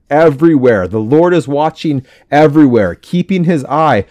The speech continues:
<clears throat> excuse me, "on both the evil and the good." When you, when you stop and think about that, there's such comfort. You know, you might be going through a sad time, a, a time of sorrow and trial and heartache and pain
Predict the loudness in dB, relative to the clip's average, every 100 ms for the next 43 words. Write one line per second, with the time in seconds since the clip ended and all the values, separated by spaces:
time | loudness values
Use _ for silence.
0 | -14 _ _ 0 2 2 2 -2 -4 -4
1 | -4 -2 -2 2 2 0 -4 -8 -6 -4
2 | -2 2 2 2 -2 _ -4 0 2 0
3 | -2 -2 0 2 4 4 4 0 -10 _
4 | _ _ _ _ _ -2 2 4 4 2
5 | 0 -6 -2 2 2 2 0 -2 -2 -2
6 | -4 -6 _ -4 0 -2 -2 -4 -6 -8
7 | -8 -14 _ _ _ -2 0 0 -4 -6
8 | -8 -20 -4 -2 -2 -2 -4 -6 _ _
9 | _ _ _ _ -2 2 2 2 2 -2
10 | -2 0 0 -2 -2 -2 -2 -4 -2 -4
11 | -6 -6 -4 -4 -6 -10 _ -12 -10 -8
12 | -4 -2 -4 -6 -4 -2 2 2 0 -4
13 | -6 -4 -2 0 -2 -2 -6 -2 -2 -2
14 | -4 -6 -4 -4 -4